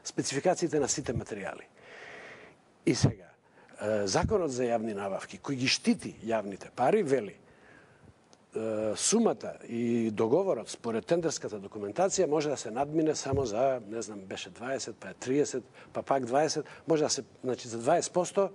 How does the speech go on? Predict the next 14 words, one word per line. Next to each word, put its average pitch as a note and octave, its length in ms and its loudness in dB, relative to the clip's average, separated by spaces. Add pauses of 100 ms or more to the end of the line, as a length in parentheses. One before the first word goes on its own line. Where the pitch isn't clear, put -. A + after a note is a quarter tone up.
(720)
е, C3+ 60 2 (320)
на D3 140 4
име D#3+ 240 6
на D3+ 220 2
анекс C#3 300 2
договор. G2+ 400 -2 (760)
И - 80 2
потоа F#3+ 280 2
не E3 120 4
може D3 200 2
ни C3 80 -2
со - 140 -6
анекс G#2+ 300 -6
договори. D#2+ 380 -14